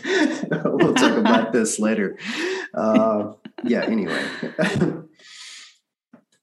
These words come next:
Speaker 2: I think I asked you once when you were on the island, "What is creation?"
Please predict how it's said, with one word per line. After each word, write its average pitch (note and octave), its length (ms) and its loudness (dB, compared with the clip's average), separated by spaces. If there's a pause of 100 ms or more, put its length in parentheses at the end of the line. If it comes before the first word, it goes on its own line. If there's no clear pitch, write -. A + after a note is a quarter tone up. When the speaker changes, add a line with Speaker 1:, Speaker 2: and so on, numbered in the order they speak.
(1160)
Speaker 2:
I G#3+ 120 4
think C4+ 440 4 (480)
I A#3+ 200 4
asked B3+ 540 2
you A#3 100 4
once G#3+ 600 2 (420)
when G#3 180 2
you G#3 140 4
were G3+ 180 4
on G3 200 2
the G3 140 2
island, G#3 640 2 (960)
"What A#3 280 0
is A3+ 200 -4
creation?" G3 1040 0